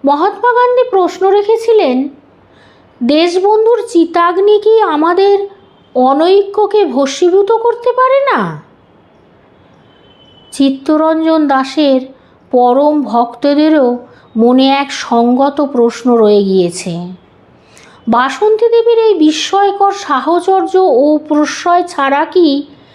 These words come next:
দেশ এই দেশবন্ধুকে কোনোদিন পেতে পারত?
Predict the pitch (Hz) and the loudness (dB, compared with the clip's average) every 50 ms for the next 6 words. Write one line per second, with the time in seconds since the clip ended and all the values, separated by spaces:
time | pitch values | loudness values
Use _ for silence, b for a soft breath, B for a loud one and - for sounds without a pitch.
0 | B B B B B B - 220 247 269 285 311 320 320 370 359 359 330 277 262 | B B B B B B -4 -2 0 2 2 2 0 0 0 2 2 2 2 2
1 | 262 262 269 262 269 277 269 302 320 330 339 349 349 370 370 381 339 294 269 254 | 2 2 2 0 0 -2 0 2 2 2 2 2 2 0 0 0 0 2 2 0
2 | 262 262 B B B B B B B - 269 277 302 320 330 330 381 403 392 - | 0 -4 B B B B B B B 0 0 2 2 2 2 2 2 2 0 0
3 | 381 294 254 262 - 277 269 302 359 403 440 - - - 523 494 403 254 180 160 | 0 -2 0 0 -2 -4 -2 0 -2 -2 -2 -4 -4 -2 0 0 0 0 -2 -6